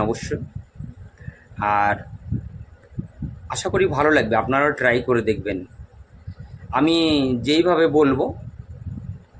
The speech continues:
সেইভাবেই করবেন, হ্যাঁ, অবশ্যই এবং উপকৃত হবেন, দেখবেন। তো বলছি, আমি গোটা দিনে নিমপাতা, হলুদ, অ্যালোভেরা, পেয়ারা পাতা,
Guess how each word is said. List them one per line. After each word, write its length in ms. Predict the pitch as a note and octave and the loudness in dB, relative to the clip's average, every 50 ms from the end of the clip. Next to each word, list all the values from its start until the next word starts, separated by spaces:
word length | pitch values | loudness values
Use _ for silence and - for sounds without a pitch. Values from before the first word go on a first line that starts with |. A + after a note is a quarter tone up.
| - - - - - - _ _ - - - | -20 -20 -20 -20 -20 -20 _ _ -18 -14 -4
সেইভাবেই 460 | - D3 C#3+ C3+ C3 C3+ C3+ E3 F#3+ - - - - - - | 2 2 2 4 2 2 0 0 -2 -2 -6 -12 -14 -6 -2
করবেন, 260 | A2+ A2 F#2+ G#2 G#2+ - E3 | -2 0 0 -2 -4 -4 -4
হ্যাঁ, 140 | F3 - - - - - - - - - - - - - - - - - B2 | -6 -6 -8 -12 -20 -20 -18 -18 -18 -18 -18 -20 -20 -20 -20 -20 -8 -2 0
অবশ্যই 280 | D3 F3 - - A#3 G#3 | 0 2 2 4 4 4
এবং 100 | E3 C#3 A#2+ A#2+ | 4 4 2 2
উপকৃত 360 | A#2+ D#3 D#3 D3+ D3 A#2+ - C3 G#2+ | 0 -2 0 0 -2 0 2 0 0
হবেন, 200 | A2 G#2+ G#2+ G#2+ - - | 2 0 0 0 2 0
দেখবেন। 280 | A2+ G#2 - G#2+ B2 D#3+ G#3+ - - - - - - - - - - - - - - - - - - - | 0 0 0 -2 -4 -4 -4 -8 -10 -10 -10 -8 -10 -10 -12 -12 -16 -18 -18 -18 -20 -20 -20 -20 -16 -4
তো 80 | - A2+ A2+ A2 A2 B2+ | 2 4 4 4 4 4
বলছি, 300 | D3+ D#3 D#3 - F3+ F3 E3+ E3+ - - - - - - - - - - - - - - | 2 2 2 4 4 4 4 2 0 -6 -12 -16 -16 -18 -16 -14 -12 -10 -8 -4 -2 2
আমি 120 | D3+ F3+ E3+ B2+ | 2 2 2 4
গোটা 220 | C#3 C#3+ - E3 D#3+ C#3+ C3+ | 2 4 4 4 4 4 4
দিনে 260 | C#3+ C#3 B2 A2+ G2+ - - - _ - - - - - - - - - - - - - - _ - - - - - - - - - - - - - A#2+ | 2 4 4 2 0 0 -6 -14 _ -20 -18 -16 -14 -14 -14 -14 -16 -20 -20 -20 -20 -20 -20 _ -18 -16 -14 -12 -12 -12 -12 -12 -14 -10 -10 -6 -2 0
নিমপাতা, 460 | C3+ C3+ C3+ C3+ D3 C#3+ C#3 D#3 D#3+ - - - - - - - - - - - - _ - - - - _ _ - - - | 2 2 4 4 2 2 2 2 0 0 -2 -8 -14 -16 -18 -18 -20 -20 -20 -20 -20 _ -18 -18 -18 -18 _ _ -12 -12 -6
হলুদ, 380 | - C3 B2+ B2+ C#3+ D#3+ E3+ - - _ _ _ - - - - - - - - - - - - - - - - - - | 0 0 2 4 4 4 2 0 -4 _ _ _ -20 -20 -18 -14 -14 -12 -12 -10 -10 -10 -8 -8 -8 -8 -8 -10 -4 0
অ্যালোভেরা, 500 | A#2 A#2+ A#2+ B2+ C3 C3 C3+ C3+ C#3+ D#3+ F3+ - - - - - - - - - - - - - _ _ - - - - - - - - - - - - - | 2 4 6 6 6 6 4 4 4 2 0 -4 -10 -14 -14 -14 -14 -12 -14 -14 -16 -16 -20 -20 _ _ -14 -12 -12 -12 -12 -14 -16 -16 -16 -16 -16 -6 0
পেয়ারা 300 | B2+ B2 B2+ A#2+ A2+ G#2+ - | 2 2 4 4 2 2 2
পাতা, 240 | G2 - - - | -2 -4 -4 -8